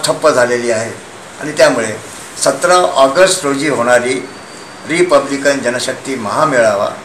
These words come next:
हा आता आम्ही पुढे ढकललेला आहे. बहुतेक ऑगस्ट महिन्याच्या शेवटच्या आठवड्यामध्ये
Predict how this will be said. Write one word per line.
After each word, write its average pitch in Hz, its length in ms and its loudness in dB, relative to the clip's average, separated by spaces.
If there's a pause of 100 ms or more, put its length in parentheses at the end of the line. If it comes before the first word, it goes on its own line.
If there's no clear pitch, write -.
(440)
हा 139 100 2
आता 135 140 4
आम्ही 135 160 2
पुढे 165 220 2
ढकललेला 120 520 4
आहे. 127 260 0 (480)
बहुतेक 156 540 4 (1300)
ऑगस्ट 151 380 6
महिन्याच्या 139 540 6
शेवटच्या 131 500 2
आठवड्यामध्ये 107 800 -2